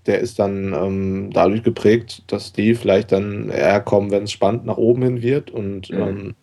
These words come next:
Speaker 1: <clears throat> es eben dann Richtung, äh, Aufstieg geht, ähm, und nicht wie jetzt komplett die Luft raus ist. Und halt eben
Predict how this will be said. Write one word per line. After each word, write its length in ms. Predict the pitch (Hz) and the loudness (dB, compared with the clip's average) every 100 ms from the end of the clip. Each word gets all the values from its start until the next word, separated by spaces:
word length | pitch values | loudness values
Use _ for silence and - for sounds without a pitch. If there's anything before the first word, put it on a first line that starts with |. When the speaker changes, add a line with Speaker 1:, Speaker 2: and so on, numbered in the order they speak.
| _ | _
Speaker 1:
<clears throat> 140 | _ 165 165 127 104 | _ 2 4 4 4
es 140 | 95 | 0
eben 260 | - 101 95 | -2 -4 -2
dann 320 | 101 98 98 - - - - - _ _ - | -2 -2 -8 -14 -20 -20 -20 -20 _ _ 0
Richtung, 420 | 107 - 101 95 - | 2 4 2 0 -6
äh, 260 | 107 98 95 | -2 0 0
Aufstieg 380 | - 117 - - | 2 0 2 -2
geht, 460 | 139 165 - - 113 | 0 0 -2 -8 -6
ähm, 460 | 113 110 110 104 113 _ _ _ _ 127 | 0 0 0 -4 -10 _ _ _ _ -4
und 100 | 107 | 0
nicht 180 | 113 101 | 2 4
wie 40 | |
jetzt 200 | 98 - | 2 2
komplett 260 | - 98 95 | -2 0 0
die 60 | |
Luft 240 | 87 104 - | 0 0 2
raus 220 | 101 107 | 2 2
ist. 260 | 123 123 _ - - - _ _ _ _ _ _ | -2 -4 _ -20 -20 -20 _ _ _ _ _ _
Und 360 | - 101 107 107 | 0 2 2 4
halt 220 | 107 107 | 4 6
eben 380 | 104 98 107 107 | 4 0 -2 -4